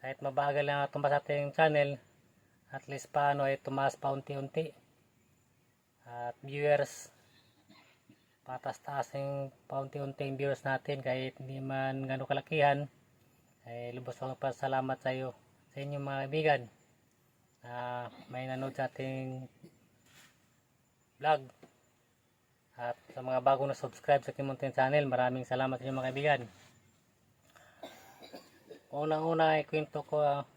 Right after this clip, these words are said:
about sa panaginip. Yung previous years ago, high school pa ako, ay nanaginip po ako na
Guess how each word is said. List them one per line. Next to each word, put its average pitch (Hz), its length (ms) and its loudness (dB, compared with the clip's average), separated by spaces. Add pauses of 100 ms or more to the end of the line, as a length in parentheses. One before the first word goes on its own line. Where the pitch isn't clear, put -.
(420)
about 135 240 -10
sa - 80 -14
panaginip. 143 560 0 (1400)
Yung 127 400 -10 (1120)
previous 143 800 -6 (400)
years 151 400 -4
ago, 135 240 0 (800)
high 123 80 -12
school - 320 -8
pa 135 240 2
ako, 127 240 -6
ay 123 240 -2
nanaginip 127 560 -6
po 131 160 -2
ako - 160 -10
na 120 240 -8